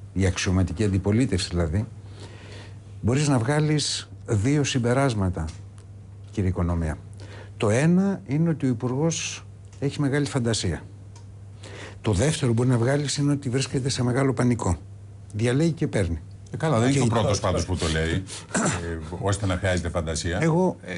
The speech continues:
Speaker 2: Ε, υπάρχει πολιτική κριτική, ε, μέρες
Speaker 1: Ναι,
Speaker 2: τώρα, ε,
Speaker 1: ακούστε, κύριε
Speaker 2: εβδομάδες.
Speaker 1: Οικονομία, μπορεί να έχει οποιοσδήποτε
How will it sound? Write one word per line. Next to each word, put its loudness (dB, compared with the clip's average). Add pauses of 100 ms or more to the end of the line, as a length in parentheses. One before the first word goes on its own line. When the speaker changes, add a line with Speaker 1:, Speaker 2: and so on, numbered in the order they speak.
Speaker 2:
Ε, -4
υπάρχει -2
πολιτική 0
κριτική, 0
ε, 2 (200)
μέρες 2
Speaker 1:
Ναι, 2
Speaker 2:
τώρα, 0
ε, -2
Speaker 1:
ακούστε, 0
κύριε 4
Speaker 2:
εβδομάδες. 2
Speaker 1:
Οικονομία, 2 (120)
μπορεί 2
να 4
έχει 2
οποιοσδήποτε 2